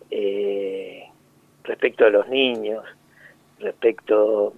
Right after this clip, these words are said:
<clears throat> de los ancianos, eh, de la fun-, eh, con el desarrollo de la fundación, o,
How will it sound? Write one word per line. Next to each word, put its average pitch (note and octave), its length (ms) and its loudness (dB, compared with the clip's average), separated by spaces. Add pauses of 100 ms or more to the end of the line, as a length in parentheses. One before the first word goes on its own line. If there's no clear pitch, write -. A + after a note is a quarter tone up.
<clears throat> - 100 -20
de A#2+ 380 2
los G2+ 180 2
ancianos, A2+ 880 4 (680)
eh, G#2 520 -4 (220)
de G#2 200 -4
la G2+ 140 -6
fun-, G#2 460 -14
eh, G#2 380 -10
con A2 220 2
el F#2+ 480 -6 (160)
desarrollo A2 560 4
de A2+ 80 6
la A2 100 2
fundación, A2 760 4 (600)
o, C3+ 420 10